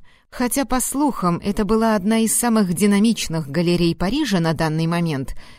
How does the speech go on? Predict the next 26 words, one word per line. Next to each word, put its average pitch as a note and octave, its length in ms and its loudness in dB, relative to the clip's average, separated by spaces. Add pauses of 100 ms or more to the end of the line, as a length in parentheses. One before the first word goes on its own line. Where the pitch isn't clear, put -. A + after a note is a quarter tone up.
(140)
её A3+ 360 0
точно D#4 440 -2
не C#4 140 2
было C4+ 280 0
ни A3+ 140 4
в F#3+ 60 2
одном F#3+ 360 0
путеводителе, F3 840 -2 (400)
потому G#3+ 320 2
что G#3 440 -2
Наби F#3+ 460 0
был D#3+ 280 2
нелегальным F3 760 -2
местом. D3+ 500 -6 (800)
«Я G3+ 360 2
собиралась A3+ 640 0
туда C#4+ 240 -2
поехать», — A#3+ 640 -2 (120)
сказала F#3 580 -2
она. F#3+ 260 0 (380)
«Слышала, A3 640 0
что - 180 -4
там B3 220 2
изумительно». G#3 640 0 (800)
Люсьен E3+ 580 0
удивился. F#3 680 -2